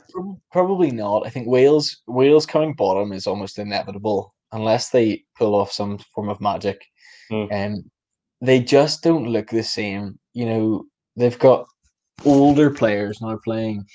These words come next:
Speaker 1: They've got some good youth in there, but it's just not the same. The fact that Joe Allen still plays for them,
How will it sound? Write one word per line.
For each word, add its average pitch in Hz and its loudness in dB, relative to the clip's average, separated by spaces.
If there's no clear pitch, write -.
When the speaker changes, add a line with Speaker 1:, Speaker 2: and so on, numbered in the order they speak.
Speaker 1:
They've 123 -10
got 143 2
some 156 -2
good 170 8
youth 107 0
in 139 -2
there, 139 -2
but 117 2
it's - -10
just 117 -6
not 101 -6
the 92 -8
same. 101 -6
The 110 -8
fact 143 2
that 113 -2
Joe 104 2
Allen 95 -4
still 107 -6
plays 101 -4
for 120 0
them, 117 0